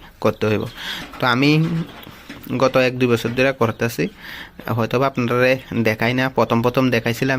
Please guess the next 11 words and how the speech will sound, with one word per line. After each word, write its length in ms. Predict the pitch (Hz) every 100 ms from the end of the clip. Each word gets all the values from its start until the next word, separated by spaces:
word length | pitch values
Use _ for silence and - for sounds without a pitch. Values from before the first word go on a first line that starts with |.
| 131
এক 40 | 123
দুইটা 160 | 117 117
ভিডিওর 240 | 123 131 127
মধ্যে 200 | 113 131 214 202
মোরগেরগুলা, 520 | 127 123 117 117 117 165 180 - - - - - - - - - - -
তো 60 | 120
এখন 200 | 113 123 123 123 113
দেখাই 240 | 101 117 120
না। 60 | 165 - - - - -
তো 80 | 117 110 107 104 - - 123
আজকে 200 | -